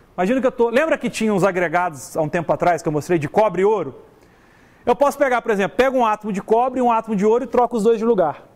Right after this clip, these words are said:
Também é uma mutação. E o crossover? Como é que eu faço o crossover disso? Se eu fizer o crossover tradicional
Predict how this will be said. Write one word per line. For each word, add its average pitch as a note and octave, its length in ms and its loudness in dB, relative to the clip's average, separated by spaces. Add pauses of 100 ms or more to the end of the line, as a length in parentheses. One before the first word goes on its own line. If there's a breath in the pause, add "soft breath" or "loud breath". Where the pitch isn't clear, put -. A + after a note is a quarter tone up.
(180)
Também F#3 300 0
é B3 60 2
uma A#3 120 0
mutação. C#3+ 520 -4 (920 soft breath)
E D4+ 80 2
o E4+ 60 0
crossover? A#3+ 540 0
Como A3 120 -2
é C#4 60 2
que C#4 80 0
eu C#4 60 0
faço B3 260 -2
o - 40 -4
crossover G3 520 0
disso? C#3 460 -4 (500 soft breath)
Se - 180 0
eu G4 80 2
fizer B3+ 280 2
o A3+ 80 0
crossover F3+ 640 0
tradicional G3+ 1000 -2